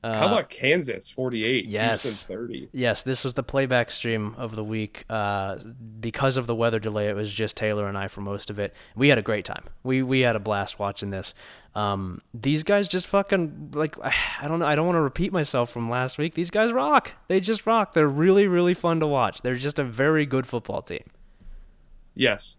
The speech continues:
Speaker 1: Uh, Jalen Daniels was awesome.
Speaker 2: Yeah.
Speaker 1: Uh, the stat line wasn't anything crazy. Again, I think he accounted for, like, a little under three hundred yards total in the day.
Speaker 2: Yeah.
Speaker 1: Uh, but five touchdowns, <laughs> uh, for him overall.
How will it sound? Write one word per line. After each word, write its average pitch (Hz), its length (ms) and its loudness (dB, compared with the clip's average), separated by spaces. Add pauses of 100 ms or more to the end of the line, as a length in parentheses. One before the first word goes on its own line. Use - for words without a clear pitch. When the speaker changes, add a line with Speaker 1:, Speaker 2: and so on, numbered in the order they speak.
Speaker 1:
Uh, 120 300 4
Jalen 151 240 6
Daniels 135 300 4
was 92 80 -4
awesome. 110 480 -4 (160)
Speaker 2:
Yeah. 98 160 -2
Speaker 1:
Uh, 92 200 -6
the 101 80 -10
stat 147 260 6
line 143 160 4
wasn't 127 180 2
anything 117 180 0
crazy. 113 400 0
Again, 107 220 0
I 107 60 0
think 107 120 -6
he 117 80 0
accounted 107 380 -2
for, 110 180 -2
like, 104 260 -2
a 107 60 -8
little 110 320 -4
under 107 200 -4
three 110 180 -8
hundred 107 240 -6
yards 104 340 -2
total 127 240 -4
in 127 60 -4
the 139 60 -4
day. 139 200 -4 (220)
Speaker 2:
Yeah. - 160 -10
Speaker 1:
Uh, 104 580 0
but 107 180 -2
five 107 340 -2
touchdowns, 113 720 -6
<laughs> - 220 -10
uh, 113 500 -2
for 110 160 -6
him 110 200 -2
overall. 104 600 -2